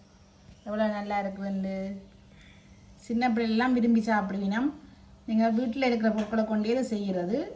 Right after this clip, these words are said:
அஹ், வீட்டுல இருக்கிற பொருட்களை கொண்டே நீங்க செய்து, அஹ், வீட்டுல இருக்கிற பிள்ளைகளுக்கெல்லாம் கொடுங்கோ. ஈவினிங் கடையில வாங்கி ஏதாவது கொடுக்குறதுக்கு இதுகளை நீங்க செய்து கொடுக்கலாம்.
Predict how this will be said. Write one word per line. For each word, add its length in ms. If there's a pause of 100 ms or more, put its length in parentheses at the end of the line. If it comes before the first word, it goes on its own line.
(580)
அஹ், 260
வீட்டுல 220
இருக்கிற 180
பொருட்களை 300
கொண்டே 180
நீங்க 220
செய்து, 380 (840)
அஹ், 240
வீட்டுல 220
இருக்கிற 220
பிள்ளைகளுக்கெல்லாம் 680
கொடுங்கோ. 340 (520)
ஈவினிங் 420 (640)
கடையில 340
வாங்கி 280
ஏதாவது 400
கொடுக்குறதுக்கு 520
இதுகளை 380
நீங்க 200
செய்து 260
கொடுக்கலாம். 460